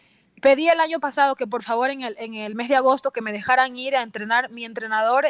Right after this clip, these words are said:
es, en, él es, en, vive en Estados Unidos. Yo pedí que por favor me dejaran ir dos meses con él, mes y medio, un mes, lo que sea. Me negaron porque me dijeron que no había el recurso. Está bien, dije, bueno, empezaré el próximo año, haré el mi-,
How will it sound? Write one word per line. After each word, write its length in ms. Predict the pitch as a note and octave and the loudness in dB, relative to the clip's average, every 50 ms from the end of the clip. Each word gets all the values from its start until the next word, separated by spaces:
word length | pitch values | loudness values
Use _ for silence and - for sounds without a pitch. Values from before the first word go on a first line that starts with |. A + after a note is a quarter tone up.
| - | -2
es, 340 | A#3+ A#3 A3+ A3 G#3 - - _ _ _ | -2 -6 -6 -6 -8 -12 -18 _ _ _
en, 240 | - A#3 A3+ A3 G#3 | -6 -6 -6 -6 -8
él 200 | - A3+ A#3+ A#3+ | -6 -6 -2 0
es, 340 | B3 B3+ B3+ - - - _ _ _ | 0 0 0 -2 -10 -18 _ _ _
en, 320 | _ G#3+ A3 G#3+ G#3 G#3+ G3+ _ | _ -4 -4 -4 -4 -6 -10 _
vive 180 | G#3+ A#3+ C4 C4+ | -2 2 2 2
en 60 | C4+ | 2
Estados 380 | B3+ - - B3+ C4 C4 - | 0 2 4 4 4 4 2
Unidos. 300 | B3+ A#3 B3+ C#4+ D4+ C#4+ | -2 -6 -2 -2 -2 0
Yo 100 | A#3 B3+ | 0 -2
pedí 200 | G#3+ A#3+ B3 B3+ | 0 2 0 0
que 120 | A#3 B3 G#3+ | 0 -2 -4
por 100 | G#3+ A3 | -4 -4
favor 220 | - B3 B3 C4 | -2 0 0 0
me 100 | C#4 C#4+ | 0 -2
dejaran 320 | C#4 C4 - C4+ C4+ C4+ C4+ | -4 -2 0 0 0 0 -2
ir 160 | C4+ C4+ - | -6 -6 0
dos 160 | A3+ D4 D#4+ | 0 0 0
meses 320 | E4 C#4+ C#4+ C#4+ C#4 C#4 | 0 -4 -4 -4 -6 -8
con 220 | - - A3+ A#3 A#3+ | -6 -6 -6 -4 -4
él, 120 | A#3 A3+ | -6 -6
mes 220 | A3 A#3 C4 C#4+ C#4 | -4 -4 -6 -4 -6
y 60 | C4+ | -6
medio, 280 | C4 C#4 D4 D4 C4+ | -6 -6 0 0 0
un 80 | C4+ C4+ | 0 0
mes, 220 | C#4 C4 A3 G3 | -4 -6 -6 -6
lo 140 | - G#3+ G#3 | -8 -8 -8
que 100 | - - | -8 -10
sea. 320 | G#3+ - B3+ A#3+ G#3+ F#3+ - _ _ _ - _ _ _ - - - - _ | -2 0 2 2 2 0 -2 _ _ _ -20 _ _ _ -20 -20 -20 -18 _
Me 140 | - A#3 B3+ | -2 0 0
negaron 480 | B3+ B3+ B3 C4 C#4+ D4+ E4 F4 F4 E4+ | 2 4 4 6 6 6 4 2 0 0
porque 240 | D#4 D4 A#3 - B3 | -4 -4 -4 -4 -8
me 80 | B3 | -8
dijeron 320 | A#3 G#3+ - C4 B3+ C4+ C4 | -8 -4 -4 -4 -4 -4 -6
que 100 | - B3 | -8 -8
no 160 | A#3 B3 B3+ | -4 -4 -4
había 160 | C4 C4+ C4 | -4 -2 -4
el 60 | C4 | -6
recurso. 500 | A#3+ B3 - - B3+ A#3 G#3 F#3+ - F#3+ | -6 -10 -8 -4 -4 -4 -4 -4 -10 -12
Está 300 | - A3 G3+ - C4+ C4+ | -12 -12 -4 2 2 2
bien, 200 | C#4 C#4+ C#4 C4+ | 2 2 -4 -4
dije, 200 | B3 C4+ B3 A#3 | -4 -8 -8 -4
bueno, 340 | B3 B3 B3 A#3+ A3+ G3+ - - | -2 -2 -2 -2 -6 -12 -18 -18
empezaré 520 | G#3+ A3+ A3 G3 - A3+ - B3 A#3 B3+ | -20 -20 -12 -12 -12 -4 0 0 2 2
el 100 | C4 C#4 | 0 0
próximo 400 | - C4 C4 C4+ - C#4 C#4 C#4 | 2 0 0 0 -2 -10 -4 -2
año, 260 | D#4 E4+ F#4 F#4+ F4+ | 0 0 0 -2 0
haré 420 | D#4 C#4 C4 B3+ C4+ C4+ A#3+ - A#3 | 0 2 2 2 2 0 0 -4 -12
el 60 | B3 | -16
mi-, 200 | C4+ C#4 C#4+ D4 | -14 -12 -12 -10